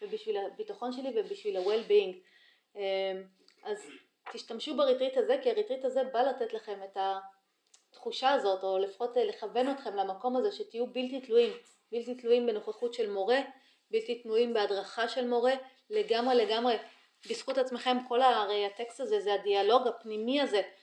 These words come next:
שאדם מנהל עם עצמו, והוא בלתי תלוי ב-, אה, בטקסטים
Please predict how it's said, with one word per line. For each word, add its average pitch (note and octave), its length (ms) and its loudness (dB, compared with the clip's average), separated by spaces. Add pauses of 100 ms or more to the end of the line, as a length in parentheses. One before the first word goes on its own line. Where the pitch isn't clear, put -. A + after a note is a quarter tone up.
שאדם A#3 480 2
מנהל A#3+ 320 2
עם B3 160 0
עצמו, B3 500 0 (400)
והוא G#3+ 640 -2
בלתי D4+ 280 -2
תלוי D4 480 0 (360)
ב-, A3+ 340 6 (500)
אה, G#3 360 6 (100)
בטקסטים A#3 720 0